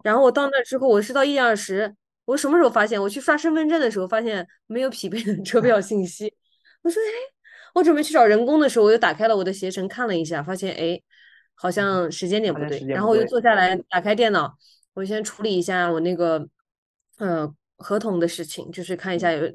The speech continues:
Speaker 2: 嗯。
Speaker 1: 哪些点，然后就开始跟那边的人约时间，然后跟猎头约时间，然后后面，然后大后天的一个跟朋友明天约时间，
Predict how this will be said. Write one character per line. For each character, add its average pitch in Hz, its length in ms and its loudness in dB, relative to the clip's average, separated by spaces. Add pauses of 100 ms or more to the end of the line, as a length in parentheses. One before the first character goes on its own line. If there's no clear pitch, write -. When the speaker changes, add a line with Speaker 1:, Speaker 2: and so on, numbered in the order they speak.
Speaker 2:
嗯。 127 260 -10
Speaker 1:
哪 156 160 -14
些 175 140 -4
点， 170 180 -4 (300)
然 202 140 -2
后 214 80 2
就 208 40 0
开 214 160 0
始 208 140 -4
跟 202 240 0
那 208 100 2
边 208 160 2
的 185 140 4
人 165 220 2
约 180 160 2
时 175 200 -6
间， 151 380 -4
然 165 140 -4
后 190 120 -2
跟 190 380 0 (220)
猎 262 180 4
头 190 180 0
约 175 140 4
时 175 220 -6
间， 151 400 -4
然 170 120 -2
后 190 80 0
后 196 160 -4
面， 196 240 0 (380)
然 185 140 -4
后 202 400 0 (180)
大 277 180 6
后 226 140 4
天 196 160 0
的 175 180 0
一 196 40 -2
个 220 180 0
跟 226 240 -4
朋 190 180 -2
友 185 140 0
明 180 160 2
天 247 180 0
约 240 120 2
时 202 200 -8
间， 151 320 -6